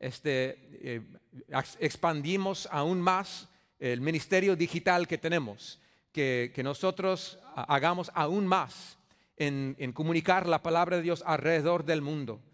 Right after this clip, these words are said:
Y hay muchos de ustedes que están viendo este, este servicio esta mañana porque están re-, recibidos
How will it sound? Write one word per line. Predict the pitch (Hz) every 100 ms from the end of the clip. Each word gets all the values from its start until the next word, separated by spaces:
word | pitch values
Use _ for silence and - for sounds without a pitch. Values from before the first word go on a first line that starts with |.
| _ _ -
Y | 160
hay | 175
muchos | 202 214 220 165
de | 165
ustedes | 151 208 202 -
que |
están | 160 190 180
viendo | 175 220 196 165
este, | 170 180 156 135 - - 143
este | 151 180 151 139 -
servicio | - 170 151 208 202 160
esta | 156 180
mañana | 160 160 220 147 - - _ _ -
porque | 160 -
están | 156 202 170
re-, | 180 165
recibidos | - 151 175 - 160 196 196 175 160 -